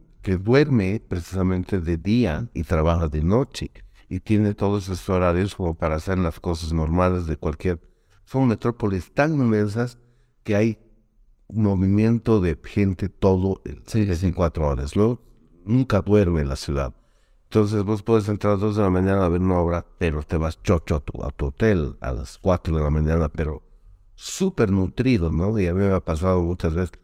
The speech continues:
Speaker 1: Hay una obrita que he visto, un monólogo que lo he perseguido, ese monólogo que me encantaba de Pablo Picotto,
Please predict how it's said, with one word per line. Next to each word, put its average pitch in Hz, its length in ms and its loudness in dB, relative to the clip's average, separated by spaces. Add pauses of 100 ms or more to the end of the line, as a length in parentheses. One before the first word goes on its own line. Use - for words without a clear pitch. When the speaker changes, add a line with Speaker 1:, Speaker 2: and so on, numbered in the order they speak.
(220)
Speaker 1:
Hay 107 180 2
una 113 160 4
obrita 104 360 2
que - 100 -4
he - 20 0
visto, 92 280 -2
un 95 220 2
monólogo 98 640 2
que - 120 -4
lo 82 100 0
he - 20 -2
perseguido, 82 800 -2
ese 78 140 -2
monólogo 82 380 2
que - 120 -4
me 78 60 0
encantaba 80 640 0
de 76 80 -4
Pablo 80 320 0
Picotto, 92 540 -4